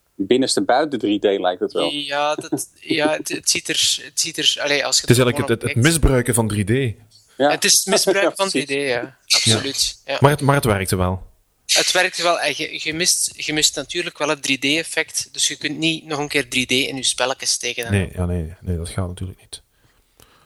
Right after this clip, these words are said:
Speaker 3: Nog iets wat
Speaker 2: Ja,
Speaker 3: je,
Speaker 2: dus ook
Speaker 3: wat je opgevallen?
Speaker 2: Ja.
Speaker 3: Dat was gisteren trouwens, die, eh, waren dat
Speaker 2: Ja, dat
Speaker 3: aankondigingen
Speaker 2: was
Speaker 3: of hoe, wat moet
Speaker 2: gisteren.
Speaker 3: ik mij daarbij voorstellen?
Speaker 2: Ehm, aankondigingen, ja. Dus
Speaker 3: Ja.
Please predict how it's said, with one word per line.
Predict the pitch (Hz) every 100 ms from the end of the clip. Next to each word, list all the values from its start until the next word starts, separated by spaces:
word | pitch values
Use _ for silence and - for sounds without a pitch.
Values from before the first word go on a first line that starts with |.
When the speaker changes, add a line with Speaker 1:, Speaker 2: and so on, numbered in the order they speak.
| _
Speaker 3:
Nog | 135 170
iets | -
wat | 214
Speaker 2:
Ja, | -
Speaker 3:
je, |
Speaker 2:
dus | 196
ook | 180 165
Speaker 3:
wat | 160
je | 170
opgevallen? | - 165 170
Speaker 2:
Ja. | -
Speaker 3:
Dat | -
was | 143 -
gisteren | 196 - 208
trouwens, | - 117 107 -
die, | 110 101
eh, | 104 101 - -
waren | 117 120
dat | -
Speaker 2:
Ja, | 110
dat | 143
Speaker 3:
aankondigingen | 170 - 208 196 190
Speaker 2:
was | 156
Speaker 3:
of |
hoe, | 160
wat | 156 151
moet |
Speaker 2:
gisteren. | 151
Speaker 3:
ik |
mij | 151
daarbij | 135 131 117
voorstellen? | 120 135 - 110 98 - _ _ _
Speaker 2:
Ehm, | - 156 156 151 151 156 165 - -
aankondigingen, | 147 147 151 160 147 127 131 127
ja. | 120
Dus | 123 120
Speaker 3:
Ja. | 107